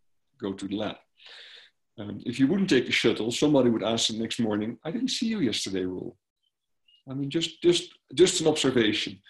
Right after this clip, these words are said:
But it was the students who would communicate it to each other. It wasn't the faculty. In fact, if you would be on the shuttle and you'd go into the lab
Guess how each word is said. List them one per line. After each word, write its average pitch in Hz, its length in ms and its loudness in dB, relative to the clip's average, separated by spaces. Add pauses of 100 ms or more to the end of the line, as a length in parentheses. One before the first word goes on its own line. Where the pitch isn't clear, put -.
(800)
But 165 100 6
it 175 80 10
was 165 160 4
the 143 80 4
students 214 540 2
who 147 140 2
would 127 180 0
communicate 151 560 0
it 95 100 -4
to 98 160 -4
each - 160 -6
other. 92 240 -10
It 120 140 0
wasn't 160 260 -2
the 120 80 -4
faculty. 147 540 -10 (800)
In 139 100 2
fact, 190 280 2
if 127 100 2
you 185 140 0
would 151 100 0
be 151 100 6
on 139 80 6
the 123 80 4
shuttle 135 460 2
and 120 100 2
you'd 123 220 2
go 135 240 6
into 131 300 2
the 120 80 2
lab 113 300 2